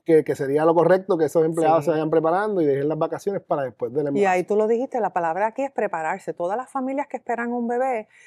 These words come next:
Speaker 2: deben estar conscientes de todas estas leyes que ella
Speaker 1: Ujú.
Speaker 2: puede utilizar, porque la realidad es que la mayoría sí está interesado en quedarse más de ocho semanas con su bebé.
Speaker 1: Claro, claro.
Speaker 2: Y, ¿verdad? Y eso que no sabemos realmente todavía en su preparación, cuál de esos beneficios los va a tener ella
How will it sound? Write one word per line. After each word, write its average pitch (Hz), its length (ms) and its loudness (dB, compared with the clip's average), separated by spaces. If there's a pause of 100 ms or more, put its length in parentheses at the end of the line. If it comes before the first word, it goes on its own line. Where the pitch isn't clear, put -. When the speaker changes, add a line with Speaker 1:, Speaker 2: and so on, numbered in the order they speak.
(120)
Speaker 2:
deben 233 240 0
estar 302 200 -2
conscientes 269 460 -4
de 233 100 -2
todas 196 300 -4
estas 226 220 -6
leyes 240 240 -2
que - 80 -8
ella 170 140 -2
Speaker 1:
Ujú. 143 80 -4
Speaker 2:
puede 185 160 -2
utilizar, 175 580 -6
porque 180 240 -8
la 185 100 -8
realidad 185 480 -2
es 311 220 -4
que 185 200 -6
la 165 120 -2
mayoría 165 640 -2 (320)
sí - 160 -2
está 320 180 -2
interesado 285 540 -2
en 254 80 -4
quedarse 190 340 -4
más 196 200 -4
de 285 60 0
ocho 247 180 -4
semanas 185 360 -8
con 175 160 -12
su 170 200 -6
bebé. 147 240 -8
Speaker 1:
Claro, - 180 -20
claro. - 160 -20 (320)
Speaker 2:
Y, 180 140 0 (100)
¿verdad? 180 280 -2
Y 240 80 2
eso 254 220 -4
que 190 140 -4
no 185 100 -10
sabemos 208 440 -2
realmente 220 560 0
todavía 190 640 -2
en 208 60 -6
su 190 140 -4
preparación, 220 760 -6 (480)
cuál 202 280 6
de 220 80 0
esos 233 180 0
beneficios 262 480 -2
los 196 100 -2
va 185 60 0
a 180 60 -8
tener 220 260 -2
ella 247 340 0